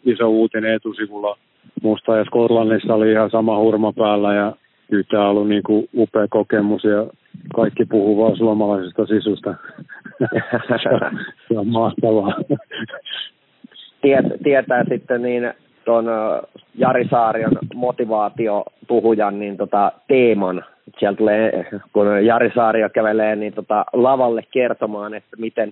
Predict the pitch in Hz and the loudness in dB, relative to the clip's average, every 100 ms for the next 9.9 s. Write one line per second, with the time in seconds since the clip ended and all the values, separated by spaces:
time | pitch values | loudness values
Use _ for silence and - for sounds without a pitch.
0 | 104 117 113 117 104 123 117 110 - 107 | -8 -10 -2 0 0 0 -2 -2 -2 -2
1 | 107 123 117 110 113 - 117 117 98 92 | 0 0 -2 -4 -4 0 0 -2 -6 -6
2 | 98 101 98 - 104 101 107 - 104 - | -8 -8 -8 0 2 2 2 2 0 2
3 | 117 110 - 98 92 110 110 104 - _ | 2 2 0 -2 0 0 -2 -2 -6 _
4 | - 151 143 120 104 95 110 101 92 90 | 0 0 4 2 2 2 0 0 -2 -4
5 | - _ _ _ _ _ - - - - | -6 _ _ _ _ _ -20 -4 -2 -2
6 | - 330 807 - - - - - - - | -2 -4 -6 -12 -20 -6 -6 -6 -20 -18
7 | - - - 127 - 107 107 147 123 113 | -16 -12 -6 -6 -6 -8 -2 0 2 2
8 | 120 117 110 104 123 120 107 120 110 117 | 2 2 0 2 2 2 2 2 2 2
9 | 113 - 110 120 120 107 - 117 110 | 0 0 -2 2 0 0 -2 -2 -4